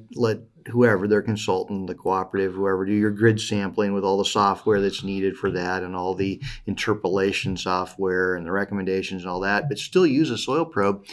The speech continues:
just to stick it in the ground and see how easy it goes in, pull it out.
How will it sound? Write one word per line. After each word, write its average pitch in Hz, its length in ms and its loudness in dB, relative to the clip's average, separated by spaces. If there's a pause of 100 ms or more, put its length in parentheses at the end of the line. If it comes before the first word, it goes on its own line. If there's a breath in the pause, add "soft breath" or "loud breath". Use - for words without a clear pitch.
(280 loud breath)
just - 300 -12
to 98 120 -4
stick 135 340 -4
it 120 140 -2
in 120 140 0
the 110 60 -4
ground 107 380 -2
and 92 100 -6
see 107 220 -4
how 101 200 -2
easy 127 320 2
it 120 80 -2
goes 117 380 2
in, 113 340 0
pull 127 200 0
it 120 80 2
out. 117 400 0